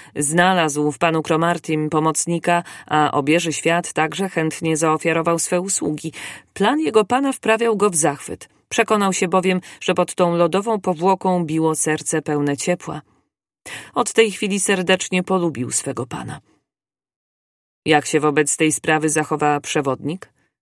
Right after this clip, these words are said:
Czy nie stanie po stronie Hindusów? Jeśli nie można liczyć na jego pomoc, trzeba się upewnić co do jego bierności. Pan Cromarty spytał go otwarcie. „Panie oficerze,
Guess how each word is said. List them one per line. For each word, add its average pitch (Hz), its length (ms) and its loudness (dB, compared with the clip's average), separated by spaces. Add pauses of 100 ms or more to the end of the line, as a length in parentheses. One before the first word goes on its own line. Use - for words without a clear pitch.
(320)
Czy 247 100 4
nie 226 160 2
stanie 180 520 2
po 185 120 -2
stronie 180 460 0
Hindusów? 151 680 -2 (1040)
Jeśli 139 280 0
nie 143 100 4
można 180 340 0
liczyć 180 460 -6
na 165 120 2
jego 160 260 2
pomoc, 180 440 -2 (280)
trzeba - 320 0
się 170 160 0
upewnić 156 580 -2
co 139 160 -2
do 135 100 0
jego 143 260 2
bierności. 160 680 -2 (920)
Pan 220 180 2
Cromarty 226 520 0
spytał 208 400 2
go 180 160 4
otwarcie. - 560 -6 (1300)
„Panie 226 280 2
oficerze, - 600 -6